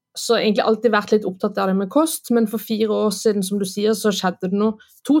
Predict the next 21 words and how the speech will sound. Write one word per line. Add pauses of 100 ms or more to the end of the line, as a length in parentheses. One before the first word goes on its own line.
ting
egentlig,
som
gjorde
at (1160)
det
med,
altså
interessen
for
kost
og,
eh,
min
nysgjerrighet
omkring
kost
fikk
noen
nye
dimensjoner.